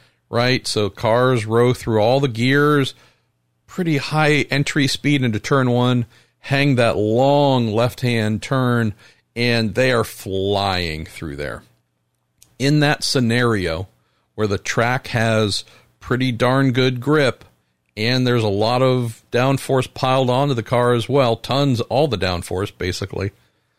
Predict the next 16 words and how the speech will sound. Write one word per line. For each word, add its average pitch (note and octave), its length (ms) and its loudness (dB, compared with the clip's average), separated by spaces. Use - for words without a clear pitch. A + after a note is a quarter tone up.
you'll C3+ 140 0
notice C#3+ 460 2
that, C3 200 0
for B2+ 180 0
example, B2 480 0
the G#2 120 -2
camber C3 520 -2
settings F2 580 -4
on F#2+ 140 -6
the F#2 60 -6
car, E2 340 -6
the A2 100 -2
amount A2 440 0
that - 140 -8
the G#2 160 -2
wheels G2+ 680 -2